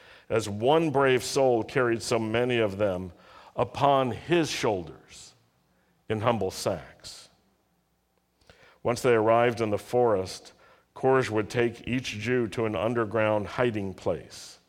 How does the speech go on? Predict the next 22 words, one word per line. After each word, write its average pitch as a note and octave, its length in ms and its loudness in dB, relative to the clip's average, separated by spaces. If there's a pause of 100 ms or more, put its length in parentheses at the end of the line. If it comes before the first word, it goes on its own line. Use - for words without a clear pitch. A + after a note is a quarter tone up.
(680)
The G#2 80 -4
partisans C3 720 0
had G#2 180 -2
created A#2+ 600 2
these G#2+ 200 -6
subterranean A#2+ 880 -2
fortresses G2+ 960 -4 (440)
out A2+ 180 4
of G#2+ 100 -2
sight, E3+ 560 -2 (640)
out A2+ 160 2
of G2 140 -2
mind. G2+ 640 -4 (840)
"Better E3 320 6
that C3+ 260 2
no C#3 200 4
one E3 220 4
else C#3+ 340 2
knows," A2+ 600 2
they G2+ 140 0
all F#2+ 200 0
thought. - 540 -8